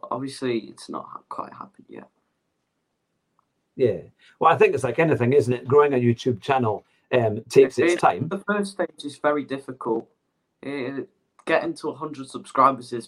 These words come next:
Speaker 1: by far the hardest bit, for sure.
Speaker 2: Yeah, certainly. It's quite interesting. I mean, we, we decided to restart our kind of channel back in, in August. So we had Areas, you know, kind of Rory Alexander. You've probably seen him on,
Speaker 1: Yeah,
Speaker 2: on YouTube.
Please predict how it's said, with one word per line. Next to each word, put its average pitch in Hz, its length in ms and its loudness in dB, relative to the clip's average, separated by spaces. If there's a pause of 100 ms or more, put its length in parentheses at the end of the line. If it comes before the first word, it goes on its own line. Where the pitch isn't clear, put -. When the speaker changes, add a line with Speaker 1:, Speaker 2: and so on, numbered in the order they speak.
(140)
Speaker 1:
by 127 200 4
far 127 320 -8
the 117 80 -14
hardest 120 480 -12
bit, 104 220 -16 (1200)
for - 120 -20
sure. 117 360 -12 (1300)
Speaker 2:
Yeah, 139 360 8
certainly. 113 440 2 (200)
It's - 180 0
quite - 280 6
interesting. 139 440 2
I 135 40 0
mean, 139 120 -2
we, 185 140 10 (120)
we 185 220 6
decided 160 520 2
to 131 140 2
restart 135 500 2
our 147 360 8 (160)
kind 127 140 -2
of - 80 -8
channel 135 320 2
back 131 300 0
in, 127 220 0 (220)
in 117 180 -2
August. - 460 2 (160)
So - 160 -4
we 190 160 8
had 123 260 -2
Areas, 113 560 2
you 131 60 0
know, 156 160 2
kind 143 160 0
of 127 60 2
Rory 156 260 6
Alexander. 180 580 4
You've 127 200 2
probably 120 240 -2
seen 127 140 -4
him 117 100 0
on, 101 200 -4
Speaker 1:
Yeah, 123 220 -6
Speaker 2:
on 117 160 0
YouTube. 127 400 0